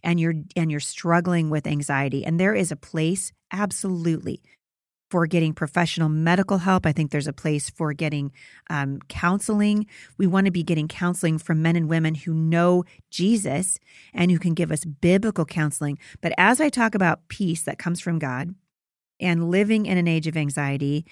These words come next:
and looking at peace as a fruit of the Spirit, I am in no way saying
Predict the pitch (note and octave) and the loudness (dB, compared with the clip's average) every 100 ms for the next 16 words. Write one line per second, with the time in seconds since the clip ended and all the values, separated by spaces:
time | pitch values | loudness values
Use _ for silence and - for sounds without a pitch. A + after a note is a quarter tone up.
0 | - - - E3+ D#3+ E3+ F3 C4+ A#3 - | -20 -16 -4 -2 0 0 0 0 -2 -2
1 | D3+ - - F3+ D#3 D#3 D3+ D#3+ D3+ C#3+ | -4 -4 -2 -2 -2 -4 -2 -2 0 -2
2 | - D#3+ C#3+ - F3 G#3+ G#3+ G3 F#3 F#3+ | -2 -2 -2 0 2 4 2 2 2 2
3 | G3 F3 D#3 - D3+ C#3 - | 0 0 0 0 0 -2 -6